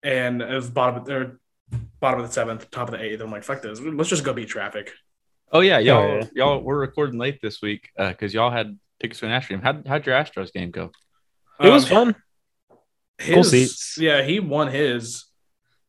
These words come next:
Speaker 1: Or they, or the Astros won the game that he went to.
Speaker 3: Yeah, I, I
Speaker 1: First
Speaker 3: went
Speaker 1: night.
Speaker 3: Monday with my aunt and uncle, which was a good game.
Speaker 2: So Wiz got in free both games, right?
Speaker 3: Oh, no, no. Uh,
Speaker 1: That's the first one.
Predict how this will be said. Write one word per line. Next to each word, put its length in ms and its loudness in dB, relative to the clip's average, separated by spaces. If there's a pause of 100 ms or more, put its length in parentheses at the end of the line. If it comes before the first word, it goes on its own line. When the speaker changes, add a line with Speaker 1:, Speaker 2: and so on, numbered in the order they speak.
(100)
Speaker 1:
Or 120 -2
they, 100 2
or 340 0
the 60 -2
Astros 300 0
won 240 -2
the 100 -8
game 180 -4
that 100 -6
he 120 -4
went 220 -8
to. 260 -8 (160)
Speaker 3:
Yeah, 240 6
I, 100 10
I 120 8
Speaker 1:
First 100 10
Speaker 3:
went 140 8
Speaker 1:
night. 40 2
Speaker 3:
Monday 340 8
with 220 6
my 160 2
aunt 80 2
and 80 -4
uncle, 420 0 (440)
which 160 -4
was 100 -4
a 40 -6
good 280 8
game. 440 2 (500)
Speaker 2:
So 340 2
Wiz 300 4
got 180 4
in 160 -2
free 280 -2
both 300 -2
games, 300 -8
right? 240 -2 (400)
Speaker 3:
Oh, 140 8
no, 180 6
no. 200 2 (220)
Uh, 220 6
Speaker 1:
That's 120 0
the 40 -20
first 240 -8
one. 160 -14